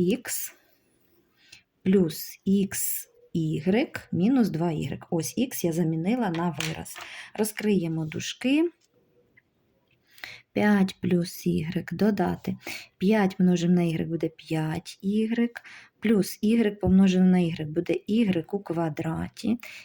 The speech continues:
мінус два ігрек, оскільки квадратне рівняння, значить двійку переносимо в ліву частину, в правій залишивши нуль. Тепер розставимо по порядку всі доданки. Н-, з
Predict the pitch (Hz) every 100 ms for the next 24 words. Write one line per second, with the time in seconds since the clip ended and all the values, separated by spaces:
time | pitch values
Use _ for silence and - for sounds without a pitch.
0 | _ 185 220 214 185 165 156 156 156 185
1 | 180 156 - - 151 160 208 240 185 -
2 | 190 180 - 175 170 165 160 160 160 175
3 | 233 277 233 180 - 160 165 220 226 202
4 | 170 160 160 165 175 - 175 170 160 160
5 | 156 151 - 156 - - 214 254 - -
6 | 185 214 196 156 160 170 165 - 185 165
7 | 156 160 - - - - - - 185 262
8 | 269 240 - 220 214 208 202 190 208 214
9 | - 180 - 185 185 175 165 160 160 156
10 | 175 175 175 170 170 185 208